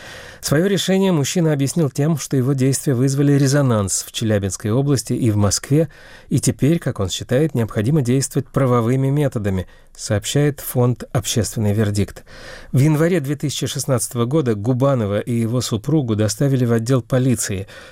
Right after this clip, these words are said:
Там, как утверждает Губанов, его жену изнасиловали полицейские. Было возбуждено уголовное дело, однако вскоре следователи закрыли его, обвинив при этом пострадавшую женщину в ложном доносе.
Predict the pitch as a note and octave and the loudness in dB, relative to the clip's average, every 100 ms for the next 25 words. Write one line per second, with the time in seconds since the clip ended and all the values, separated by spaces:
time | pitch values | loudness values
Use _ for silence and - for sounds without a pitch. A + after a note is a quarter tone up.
0 | - - E3+ C#3 A2 - G#2 - G#2 A2+ | -6 0 0 0 -6 -8 -8 -4 -2 2
1 | A2 F#2 - G2 C3+ B2+ - - - B2+ | 0 0 -4 0 0 0 -4 -20 -10 -2
2 | A#2 A#2+ A#2+ C#3 B2 A#2+ A2 C#3 B2 A#2+ | 0 2 2 2 0 0 -2 0 0 0
3 | A#2 B2+ B2+ - D3 G#2 - A#2 - - | 0 0 0 2 0 0 -6 -14 -14 -20
4 | - - B2+ D3+ E3+ E3 D3 C#3 D#3 D#3 | -20 -4 2 4 4 2 -2 -4 0 2
5 | D#3 C#3+ D3 C3+ C#3 A#2 A2 G2 F#2+ G2+ | 2 2 0 0 0 0 0 0 -4 -6
6 | G2 G2+ - - D3+ D3+ - B2+ B2 C3+ | -6 -8 -8 0 0 2 0 0 0 0
7 | C#3 C3 B2+ C3+ D3 A#2+ F#2+ F#2 F2+ - | 0 0 0 0 0 0 0 0 -2 -6
8 | - - A2 G#2 A#2 B2 - B2+ A#2+ A2 | -12 -4 0 2 2 2 0 0 0 -4
9 | G#2+ - G#2+ G#2 - A2 G#2+ B2 - B2 | -4 -2 0 0 -2 -4 0 0 0 -2
10 | - - - A2 A2+ A#2 G#2+ G#2+ G#2 A2+ | -4 -10 -4 2 4 4 0 -2 -2 0
11 | A2 G2 E2+ - | 0 0 -2 -8